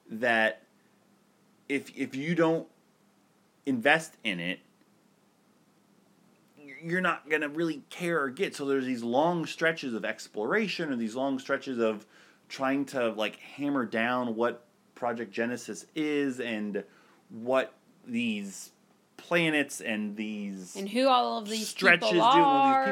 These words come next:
Speaker 1: people are.
Speaker 2: and
Speaker 1: And it's just like, can we just get back to the stuff that I enjoy, which was just every scene that William Shatner and Leonard Nimoy shared together?
Speaker 2: Yeah.
Speaker 1: Like, that's the stuff,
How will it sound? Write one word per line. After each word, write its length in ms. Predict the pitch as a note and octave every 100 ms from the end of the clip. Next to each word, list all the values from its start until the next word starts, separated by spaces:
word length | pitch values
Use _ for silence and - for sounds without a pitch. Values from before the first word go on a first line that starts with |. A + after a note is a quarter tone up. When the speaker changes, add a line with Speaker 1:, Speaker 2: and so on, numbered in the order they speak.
| C4
Speaker 1:
people 140 | F#3+
are. 160 | F3 F3
Speaker 2:
and 100 | - - - - - - _
Speaker 1:
And 140 | E3 D#3+
it's 120 | D#3+
just 220 | D#3+ -
like, 380 | D3+ C#3+ C3+ C3 - - - - - - - _ _ _ _ _ _ _ - _ E3+
can 160 | -
we 100 | E3
just 160 | A3+ C4
get 140 | G3+
back 180 | E3 D#3
to 60 | D3+
the 120 | B2+
stuff 280 | - C3 C3
that 120 | A#2 -
I 180 | G2 B2+
enjoy, 380 | D3 D3 E3+
which 200 | D3 C3
was 100 | B2
just 160 | A2 G2+ -
every 300 | A#2 A#2+ B2+
scene 280 | - A#2 A#2+
that 120 | G#2
William 320 | G#2+ A2 A2+
Shatner 420 | - G#2 F2 A2
and 80 | G#2+
Leonard 300 | G#2 G#2 F#2
Nimoy 340 | F#2+ A2 A#2
shared 260 | B2 C#3+ C#3+
together? 420 | C#3+ D3+ F3 G3+ -
Speaker 2:
Yeah. 340 | F#3+ F#3 F3+ F#3+ _
Speaker 1:
Like, 240 | D#3+ D#3 C#3 B2+
that's 360 | B2 D3+ F#3 -
the 120 | C4+
stuff, 760 | C4 - - F#2 - - -